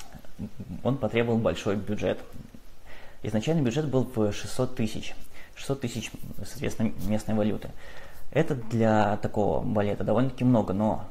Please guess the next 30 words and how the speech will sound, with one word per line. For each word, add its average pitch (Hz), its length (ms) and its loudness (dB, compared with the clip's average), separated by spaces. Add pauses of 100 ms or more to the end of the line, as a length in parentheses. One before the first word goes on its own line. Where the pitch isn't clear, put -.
(1000)
даже 104 400 0
это 139 180 4
оказалось 117 500 2
мало 107 300 4 (180)
для 101 500 4 (260)
нужды 110 420 4
Нуриева. 104 440 4 (600)
Он 123 80 4
уже 123 140 4
говорил, 127 340 6
что 110 260 0 (260)
"я 110 140 4
не 120 100 6
собираюсь 123 580 4 (420)
и-, 113 140 4 (120)
из-за 104 220 2
того, 110 200 6
что 107 120 0
у 104 40 4
вас 107 120 2
не 104 80 0
хватает 104 420 2
денег, 139 340 2 (200)
ущемлять 113 420 4
себя 120 300 4
в 123 40 2
своих, 107 360 2
да, 127 200 2
каких-то 110 360 -4
настроениях". 110 500 0